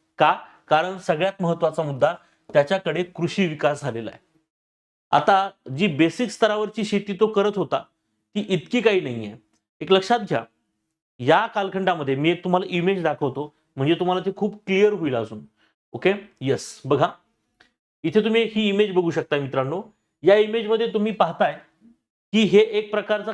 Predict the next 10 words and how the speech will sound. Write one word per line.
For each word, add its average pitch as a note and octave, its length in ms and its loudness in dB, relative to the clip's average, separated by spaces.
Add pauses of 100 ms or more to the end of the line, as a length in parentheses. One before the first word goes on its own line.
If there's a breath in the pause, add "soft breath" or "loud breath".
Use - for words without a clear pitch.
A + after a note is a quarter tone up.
कबिला G3 380 0
त्यांचा E3 380 -4
तयार C#3+ 200 0
झालेला B2 280 -4
आहे. A2 140 -10 (600)
जंगलाच्या F3+ 480 4
बाहेर, D#3+ 420 -2
नदीच्या D3 380 0
काठी, D3+ 360 -4
सपाट E3+ 380 0